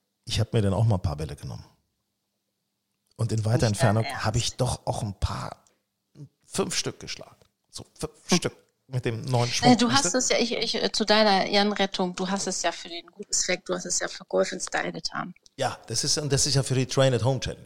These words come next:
Speaker 1: im Grunde, ne, dass man da
Speaker 2: Genau,
Speaker 1: auch
Speaker 2: von daher.
Speaker 1: <clears throat> Aber ich habe mir die wirklich ehrliche Frage gestellt. Ich weiß, im letzten Grün und Saftig Podcast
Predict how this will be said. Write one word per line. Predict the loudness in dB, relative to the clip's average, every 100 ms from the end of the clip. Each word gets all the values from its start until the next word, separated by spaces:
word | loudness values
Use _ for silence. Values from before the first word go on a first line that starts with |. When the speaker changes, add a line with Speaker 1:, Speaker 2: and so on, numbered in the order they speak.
| -12
Speaker 1:
im | -10
Grunde, | -8 -6
ne, | -2
dass | -2 -2
man | 2
da | 2
Speaker 2:
Genau, | 2
Speaker 1:
auch | 0 -6
Speaker 2:
von | -10 -6
daher. | -4 -2 -2 -4 -6 -4
Speaker 1:
<clears throat> | 0 2 6 8 6
Aber | 4 4
ich | 6 4
habe | 4
mir | 4 2
die | 2 -2 -4 -4
wirklich | 0 0 0 -4 -2
ehrliche | -2 -2 -4
Frage | -2 0 0 -2
gestellt. | -6 -6 -4
Ich | 2
weiß, | 2 2
im | -2
letzten | 0 -2 -2
Grün | -2
und | 0
Saftig | -2 -4 -6 -4
Podcast | -4 -4 -4 -2 -2 -4